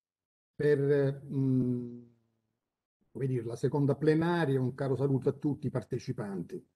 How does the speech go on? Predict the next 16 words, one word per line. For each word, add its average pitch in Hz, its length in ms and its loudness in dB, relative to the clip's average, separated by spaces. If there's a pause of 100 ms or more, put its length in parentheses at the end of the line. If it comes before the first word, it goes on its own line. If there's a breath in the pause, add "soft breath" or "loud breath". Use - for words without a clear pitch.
(640)
Eh, 131 560 2
sarò 135 220 2
velocissimo, 156 1120 2
un 127 140 -4
apprezzamento 135 840 -2
perché 127 680 -2 (460)
la 143 280 2
proposta 139 840 2
formulata 139 1040 0
è 135 180 -4
coerente 123 1300 0 (100)
con 123 760 -2
quello 131 300 2
che 135 120 2
erano 135 260 4
state, 135 680 0